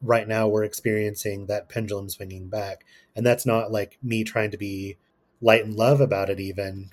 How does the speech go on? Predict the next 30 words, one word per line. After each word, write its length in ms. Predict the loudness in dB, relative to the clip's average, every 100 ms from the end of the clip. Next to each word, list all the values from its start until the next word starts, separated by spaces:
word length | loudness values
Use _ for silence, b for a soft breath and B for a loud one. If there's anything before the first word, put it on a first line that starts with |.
| -6
because 500 | -4 0 -2 -2 -2
I 80 | -4
do 200 | -2 -6
think 280 | -4 -6 -4
that 160 | -4
there's 180 | -4 -4
stuff 220 | -4 -6
going 200 | -4 -6
on 120 | -6
that 100 | -8
is 140 | -8 -8
unjust. 640 | -4 -2 -2 -2 -8 -10 -16 _ _ _ _ _ _ _ _
And 280 | -2 0 -2 -12
there 220 | -2 2 2
will 160 | 2
always 320 | 0 0 -2
be 80 | -4
something 380 | -6 -8 -8 -8
going 240 | -6 -6
on 120 | -8 -10
that 100 | -10
is 100 | -10
unjust 560 | -12 -10 -10 -8 -8
until 560 | -10 -12 -8 -6 -6 -10 _ -8
everyone 560 | -4 -4 -6 -10 -12 -12
is 160 | -10
able 280 | -10 -10 -10
to 140 | -12 -12
be 120 | -14
themselves. 680 | -12 -8 -6 -6 -8 -10